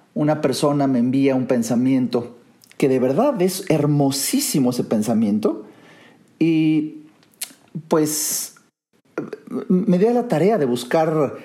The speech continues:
quién era el autor. Cita a W H Murray. Y bueno, empiezo a investigar y descubro que William Hutchinson Murray fue un alpinista muy famoso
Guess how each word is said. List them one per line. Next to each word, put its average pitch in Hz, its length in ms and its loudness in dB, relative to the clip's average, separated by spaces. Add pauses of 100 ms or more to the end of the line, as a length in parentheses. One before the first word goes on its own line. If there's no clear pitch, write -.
(260)
quién 151 240 0
era 156 80 2
el 160 100 2
autor. 139 520 0 (180)
Cita 143 760 -2 (500)
a 120 340 0
W 131 760 0 (280)
H 147 580 -2
Murray. 147 520 0 (800)
Y 180 420 0
bueno, 226 460 0 (160)
empiezo 147 360 0
a 165 40 2
investigar 151 680 0 (880)
y 180 200 2
descubro 151 1080 -2 (680)
que 139 400 2
William 226 800 0 (300)
Hutchinson 240 760 0 (920)
Murray 185 480 2
fue 127 180 -2
un 147 140 2
alpinista 131 560 0
muy 120 120 2
famoso 156 580 -2